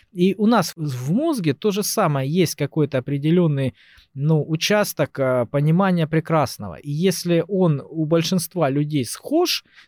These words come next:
то нейросеть может его вычислить и понять, что человек понимает под прекрасным. То есть я к тому, что оно,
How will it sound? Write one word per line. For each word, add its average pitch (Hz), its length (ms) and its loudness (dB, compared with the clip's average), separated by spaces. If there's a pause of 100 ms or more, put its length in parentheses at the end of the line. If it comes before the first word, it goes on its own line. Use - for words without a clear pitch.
то 165 220 4
нейросеть 185 560 2
может 190 300 0
его 185 200 4
вычислить 165 640 -6
и 147 80 -6
понять, 180 420 0 (180)
что 196 380 0
человек 156 480 0
понимает 147 460 -2
под - 160 -10
прекрасным. 143 600 -4 (840)
То 160 80 2
есть 151 160 0
я 165 80 2
к 160 60 -14
тому, 175 260 2
что 156 240 0
оно, 156 300 2